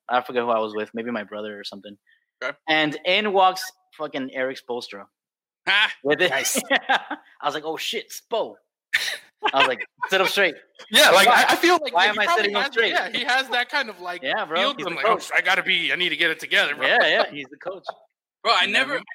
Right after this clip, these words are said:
Speaker 2: I never get these opportunities in public. Obviously,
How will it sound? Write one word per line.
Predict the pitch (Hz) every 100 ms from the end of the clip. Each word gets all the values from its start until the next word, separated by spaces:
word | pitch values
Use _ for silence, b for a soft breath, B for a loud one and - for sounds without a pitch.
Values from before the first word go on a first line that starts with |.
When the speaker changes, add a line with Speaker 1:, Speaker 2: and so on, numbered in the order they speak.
| _ _ -
Speaker 2:
I | 156
never | 214 269 294
get | 247 262
these | 262 226
opportunities | 233 220 208 226 233 220 196
in | 160
public. | 151 208 156 143
Obviously, | 190 240 - 240 220 190